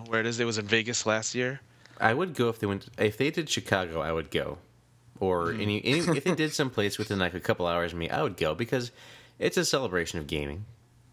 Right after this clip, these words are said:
Speaker 1: Yeah.
Speaker 3: Yeah, yeah. I mean, yeah, there's no big, uh, the closest one to me and Nathan, you know, as far as, like, a big convention would be probably the New York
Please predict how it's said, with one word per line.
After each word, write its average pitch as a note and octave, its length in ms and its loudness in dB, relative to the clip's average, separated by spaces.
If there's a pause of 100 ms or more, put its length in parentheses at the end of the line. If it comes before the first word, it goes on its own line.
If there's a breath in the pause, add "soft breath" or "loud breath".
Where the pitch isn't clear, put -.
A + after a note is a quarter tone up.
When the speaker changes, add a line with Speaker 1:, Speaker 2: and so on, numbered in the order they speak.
(180)
Speaker 1:
Yeah. D3+ 160 0 (200)
Speaker 3:
Yeah, G2 360 0 (220)
yeah. G#2 280 0 (600 soft breath)
I - 60 2
mean, A#2+ 160 4
yeah, A#2 120 4
there's A#2 160 2
no A#2 280 0 (200)
big, G#2 320 2 (920)
uh, G#2 500 2
the A#2+ 140 2
closest - 440 2
one G#2+ 360 2
to G#2 560 -2 (800 loud breath)
me A2+ 160 4
and G#2 80 0
Nathan, G#2 600 0
you G#2 100 0
know, G2+ 160 2
as G#2 100 -4
far A2 120 2
as, G#2+ 80 -2
like, G#2+ 80 0
a G#2+ 60 0
big A2 340 2
convention G#2 640 -2
would G2 120 -4
be G#2+ 280 -2 (340)
probably G#2+ 220 2
the G#2 120 -4
New G#2+ 180 0
York A2 600 -2